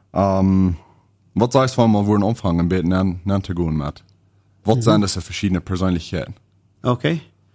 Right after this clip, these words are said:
Speaker 2: Ja, no, no, sicher. Und, und Benny und René haben einen guten Job getan mit der Clearen.
Speaker 1: Ja.
Speaker 2: Und was sie von reden, das kriegt das, was ich auch brauche.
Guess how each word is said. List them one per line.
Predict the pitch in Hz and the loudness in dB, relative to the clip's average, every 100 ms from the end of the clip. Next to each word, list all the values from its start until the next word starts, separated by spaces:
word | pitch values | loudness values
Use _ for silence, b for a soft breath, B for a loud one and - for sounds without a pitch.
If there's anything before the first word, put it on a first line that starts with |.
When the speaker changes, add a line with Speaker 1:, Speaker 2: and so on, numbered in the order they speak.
| _ _ _ | _ _ _
Speaker 2:
Ja, | 143 151 156 95 | 2 2 0 -4
no, | 131 156 156 123 | 0 2 2 0
no, | 120 143 135 123 - | 0 0 0 -4 -8
sicher. | 139 131 160 120 113 131 | -2 0 2 0 2 2
Und, | 131 127 | 2 2
und | 135 127 | 2 2
Benny | 131 185 160 | 4 4 2
und | 139 | 2
René | 147 151 | 2 2
haben | 139 | 2
einen | 120 | 4
guten | 143 175 | 2 2
Job | 135 139 143 | 2 2 4
getan | 127 127 123 107 110 | 2 4 2 -2 -2
mit | 120 110 | -2 0
der | 113 | -2
Clearen. | - 120 101 90 - | 0 0 0 -6 -2
Speaker 1:
Ja. | 85 87 73 _ | 0 0 -4 _
Speaker 2:
Und | 120 120 123 120 117 | -2 0 2 2 2
was | 127 127 | 2 2
sie | 147 165 | 2 2
von | 170 170 | 4 2
reden, | 151 160 165 160 | 4 2 2 0
das | 135 - - | 0 -4 -2
kriegt | 156 147 127 139 | 2 2 2 0
das, | 117 - | 0 0
was | 107 | 0
ich | 98 110 | 0 0
auch | 107 - | -4 -8
brauche. | - 101 - | -8 -8 -10